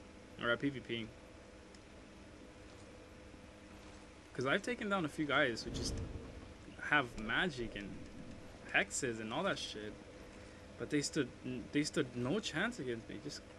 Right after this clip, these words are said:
'cause they sucked. No offense to them. I'm not one of those players that talks bad about other people, but it's just,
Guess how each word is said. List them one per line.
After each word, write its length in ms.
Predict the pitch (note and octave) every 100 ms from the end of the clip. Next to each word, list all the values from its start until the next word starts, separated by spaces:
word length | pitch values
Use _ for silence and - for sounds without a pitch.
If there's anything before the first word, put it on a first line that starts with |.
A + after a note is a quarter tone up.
| - -
'cause 140 | D3+
they 80 | D3
sucked. 460 | - G3+ A#3 - - - -
No 140 | A#3
offense 360 | A3 A#3 G3+ -
to 80 |
them. 220 | D3+ B2 A2+ -
I'm 160 | A#2+ C#3
not 180 | D3 C3
one 100 | C3
of 60 |
those 140 | A#2+ G2+
players 280 | A#2+ A2+
that 80 | G#2+
talks 200 | A#2+ A2+
bad 220 | - A2
about 200 | G#2 G#2 - - - - - - - -
other 140 | A2+
people, 280 | G#2+ A2 G#2+ G#2
but 180 | A2+ G#2
it's 200 | C#3+ -
just, 160 | E3+